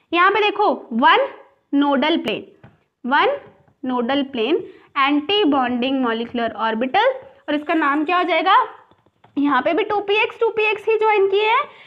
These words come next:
लेकिन एंटी बॉन्डिंग molecular orbital के लिए हम नाम कैसे लिखेंगे? Star में। मैं यहाँ पे लिख रही हूँ इसका नाम,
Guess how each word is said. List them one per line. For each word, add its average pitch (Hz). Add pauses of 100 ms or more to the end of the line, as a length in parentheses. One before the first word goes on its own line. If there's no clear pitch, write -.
(120)
लेकिन 359 (260)
एंटी 330
बॉन्डिंग 415
molecular 381
orbital 381
के 392
लिए 392
हम 403
नाम 339
कैसे 381
लिखेंगे? 381
Star 277
में। -
मैं 320
यहाँ 359
पे 381
लिख 339
रही 330
हूँ 339
इसका 330
नाम, 320